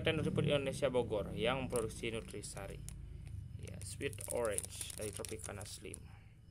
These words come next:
Ya, seperti biasa ada keterangannya.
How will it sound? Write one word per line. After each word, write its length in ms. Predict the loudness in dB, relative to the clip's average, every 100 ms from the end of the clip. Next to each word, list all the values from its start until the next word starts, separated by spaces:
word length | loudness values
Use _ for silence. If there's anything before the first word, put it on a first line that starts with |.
| -18 -18 -18 -18 -18 -18 -18 -18 -18 -18 -18 -16
Ya, 240 | -14 -14 -14 -14 -16 -14 -14
seperti 320 | -10 -8 -6
biasa 160 | -2
ada 160 | 0 0
keterangannya. 1120 | -2 -2 -2 -2 -4 -4 -2 -2 0 0 -2